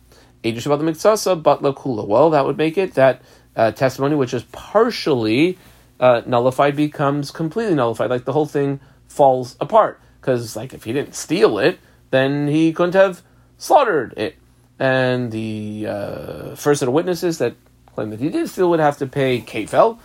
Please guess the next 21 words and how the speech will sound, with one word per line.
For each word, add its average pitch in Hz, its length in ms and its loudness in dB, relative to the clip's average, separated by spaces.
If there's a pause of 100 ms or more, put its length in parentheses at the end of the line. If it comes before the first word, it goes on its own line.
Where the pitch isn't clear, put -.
(500)
Um, 110 680 -2
the, 120 460 -2
and, 120 240 -2
and 120 200 -4
the 127 160 -6
guy 135 140 4
himself, 277 480 2
though, 143 400 4 (500)
and 143 320 2
as 135 200 -4
well 151 200 6
as 131 180 -2
the 123 160 -4
second 214 260 -4
set 185 100 -2
of 170 60 -2
witnesses, 151 320 -6
would 151 80 -8
be 151 100 -2
totally 135 320 -2
pater. - 360 -8